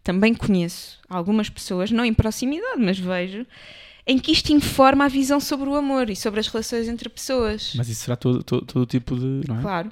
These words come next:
Speaker 1: mas eu acho que há que discutir.
Speaker 2: Sim, sim, sim.
Speaker 1: Ah,
Speaker 2: Percebo.
Speaker 1: n-, qual é que é o interesse? Eu não sei. Não, não sei. Quer dizer, queremos dormir com peluche até aos quarenta anos, é isso?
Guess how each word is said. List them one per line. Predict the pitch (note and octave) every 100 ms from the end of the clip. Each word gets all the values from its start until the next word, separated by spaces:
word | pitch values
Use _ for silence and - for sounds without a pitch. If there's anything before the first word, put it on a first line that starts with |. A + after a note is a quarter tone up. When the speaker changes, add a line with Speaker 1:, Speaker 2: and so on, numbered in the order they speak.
| -
Speaker 1:
mas | G3 F3+
eu | G3+ G#3+
acho | C#4+ -
que | - - - - - - -
há | - D4
que |
discutir. | - - - F#4 E4+ G#3 F#3+ A3+ A#3+
Speaker 2:
Sim, | G#3 C4 F4+
sim, | C#4
sim. | C#4+ E3
Speaker 1:
Ah, | F#3 G3+ G3 F#3+ G3+ A3 -
Speaker 2:
Percebo. | - C3+ C#3+ _ A3+
Speaker 1:
n-, | A#3 - - - - - - - - - -
qual | - E4+
é |
que | F4+ E4+
é |
o |
interesse? | C#4+ A#3+ A3 B3 C4 - - - - - _ C5
Eu | C#5
não | C5
sei. | - F#4 G#3 F3 _ _ -
Não, | C4 C4 C4+
não | C4+ C#4 C#4
sei. | - B4 G#4+ A3+
Quer | G#3+ - A#3
dizer, | F#3 E3+ G3
queremos | - C4 C#4
dormir | B3+ B3+ B3+
com | A#3
peluche | A3+ A3+ - G3+
até | G#3
aos | G3+
quarenta | - G3+ G3 G3+
anos, | F#3 F3 F#3
é | F#3+
isso? | F#3 -